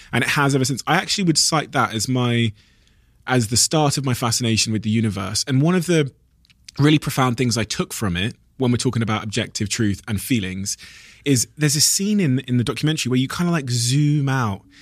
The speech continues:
and it keeps going and going and going and going and going and going.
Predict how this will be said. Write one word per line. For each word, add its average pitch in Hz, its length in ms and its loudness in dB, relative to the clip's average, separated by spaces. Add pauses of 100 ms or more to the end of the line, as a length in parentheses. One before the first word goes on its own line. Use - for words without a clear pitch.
(220)
and 135 100 0
it 131 100 -4
keeps - 320 -4
going 131 400 0
and 120 140 -2
going 123 340 0
and 117 140 -2
going 117 300 0
and 110 120 -2
going 113 280 -2
and 104 100 -4
going 110 280 -4
and 101 100 -4
going. 98 460 -6